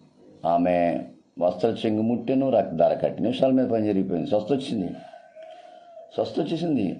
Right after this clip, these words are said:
ఆవిడకి అప్పుడు దాకున్న పన్నెండు సంవత్సరాలు పెట్టున్న కలవరం వెంటనే ఆవిడికి పోయింది. What a wonderful God we have అండి.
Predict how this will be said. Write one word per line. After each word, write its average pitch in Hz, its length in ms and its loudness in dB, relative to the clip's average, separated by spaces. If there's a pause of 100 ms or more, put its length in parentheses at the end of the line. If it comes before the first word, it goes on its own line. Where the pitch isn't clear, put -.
ఆవిడకి 98 240 2
అప్పుడు 139 300 2
దాకున్న 147 600 6 (320)
పన్నెండు 135 280 6
సంవత్సరాలు 131 460 6
పెట్టున్న 110 460 2
కలవరం 90 640 4
వెంటనే 98 760 2
ఆవిడికి 76 300 0
పోయింది. 69 520 -4 (280)
What 98 160 -2
a 101 80 2
wonderful 120 380 0
God 90 220 6
we 85 160 -2
have 80 240 2
అండి. 78 260 -2